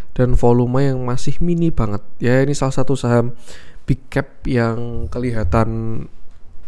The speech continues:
transaksinya surut ya beberapa waktu kemarin. Secara market cuman delapan triliun doang transaksi hariannya, hampir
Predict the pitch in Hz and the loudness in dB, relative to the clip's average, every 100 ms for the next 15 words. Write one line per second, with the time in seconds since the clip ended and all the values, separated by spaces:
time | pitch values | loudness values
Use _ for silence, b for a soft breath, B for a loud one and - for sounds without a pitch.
0 | - - - 123 123 117 - 135 131 120 | -10 -4 0 0 0 -2 -2 0 2 2
1 | 117 117 - - - - - - - 170 | -2 -6 -12 -14 -14 -14 -16 -12 -2 4
2 | 180 - - 110 - - b b b b | 6 4 4 4 4 -2 b b b b
3 | - - - - - 110 107 107 110 107 | 10 12 12 12 12 12 12 12 10 8
4 | - 120 110 - 107 104 113 139 - b | 4 2 2 2 6 8 8 8 6 b
5 | b b b b - 107 110 127 127 117 | b b b b -4 2 4 4 4 2
6 | 123 - 120 117 113 110 104 - 107 - | 0 0 2 2 4 8 8 8 8 8
7 | 113 110 110 110 101 104 117 127 110 104 | 8 8 6 6 6 8 6 6 6 4
8 | 107 - 113 101 101 101 104 123 - b | -2 0 2 4 2 2 2 2 0 b
9 | b b - 104 104 | b b -6 -2 -2